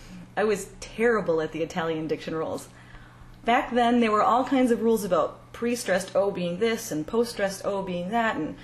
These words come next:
pre-stressed E's, post-stressed E's, and I really couldn't keep them all straight.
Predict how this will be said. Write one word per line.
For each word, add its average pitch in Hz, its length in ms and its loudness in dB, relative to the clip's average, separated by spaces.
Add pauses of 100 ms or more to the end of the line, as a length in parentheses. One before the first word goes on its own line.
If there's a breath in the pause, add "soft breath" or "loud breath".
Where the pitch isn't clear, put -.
(140)
pre-stressed - 540 0
E's, 262 340 4
post-stressed 240 640 -2
E's, 240 340 -2 (560 loud breath)
and 202 120 -4
I 220 140 -2
really 208 300 -4
couldn't 190 340 -6
keep - 180 -12
them 180 100 -6
all 156 140 -2
straight. - 320 -4